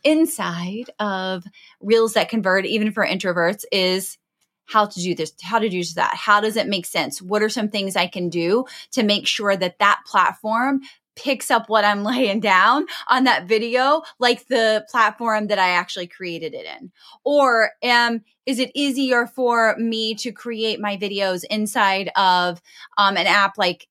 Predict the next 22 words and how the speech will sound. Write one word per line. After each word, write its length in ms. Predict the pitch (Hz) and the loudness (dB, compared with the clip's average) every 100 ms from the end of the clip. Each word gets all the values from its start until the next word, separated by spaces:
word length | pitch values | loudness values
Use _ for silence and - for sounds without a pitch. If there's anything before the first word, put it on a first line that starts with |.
| - | 0
InShot 640 | 269 262 254 208 185 185 - | 2 2 4 4 4 2 -2
or 520 | 208 202 190 185 - _ _ | 0 2 2 0 -4 _ _
my 200 | 202 214 | -2 0
new 140 | 214 196 | 0 -4
favorite, 400 | 202 202 190 156 | -6 -4 -4 -2
CapCut, 500 | 247 208 - 185 - | 0 0 0 -2 0
right? 280 | 196 190 214 | 0 -2 -2
Is 140 | 208 | -4
it, 160 | 220 208 _ | -4 -4 _
is 120 | 233 | -8
it 120 | 196 180 | -6 0
better 240 | 220 240 | 0 2
to 100 | 233 | 0
create 260 | - 226 202 | -2 -4 -2
them 180 | 185 | -2
there 440 | 214 285 233 208 208 - - - | 0 2 4 2 0 -8 -12 -2
and 160 | 220 | 0
then 140 | 220 208 | 0 -2
take 300 | - 220 220 | -2 -4 2
it 240 | 202 196 208 | 2 2 -2
and, 120 | 202 | -2
like, 300 | 190 180 | -4 -4